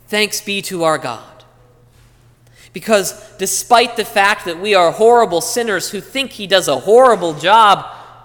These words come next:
of being God and King, he is also patient with us. He's also loving toward us.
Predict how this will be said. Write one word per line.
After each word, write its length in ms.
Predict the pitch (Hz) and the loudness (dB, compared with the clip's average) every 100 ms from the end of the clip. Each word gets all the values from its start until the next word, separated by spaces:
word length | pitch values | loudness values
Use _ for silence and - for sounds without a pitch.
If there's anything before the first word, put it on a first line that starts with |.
| _ 156 | _ -12
of 120 | 147 | -6
being 360 | 214 202 175 | -4 -4 -2
God 400 | 165 214 196 170 156 | 2 4 4 2 -2
and 160 | 156 143 | -12 -12
King, 480 | - 233 156 135 147 _ _ _ _ _ _ _ _ _ _ _ _ _ _ _ _ _ | -6 -4 -4 -8 -16 _ _ _ _ _ _ _ _ _ _ _ _ _ _ _ _ _
he 160 | 160 | -10
is 140 | 139 160 | -6 -2
also 340 | 170 - 143 | -2 -4 -8
patient 540 | - - 143 - 131 | -6 -2 -2 -4 -12
with 160 | 127 123 | -14 -14
us. 420 | 117 - - - _ _ _ _ _ _ _ _ _ _ _ _ _ _ | -16 -16 -20 -20 _ _ _ _ _ _ _ _ _ _ _ _ _ _
He's 180 | 139 147 | -12 -6
also 520 | 151 147 139 127 117 _ _ - | -6 -6 -8 -8 -10 _ _ -16
loving 580 | 127 143 135 117 110 - _ _ | -6 -4 -4 -10 -14 -20 _ _
toward 280 | - 135 127 | -12 -10 -10
us. 580 | 135 120 - - - | -10 -14 -16 -20 -20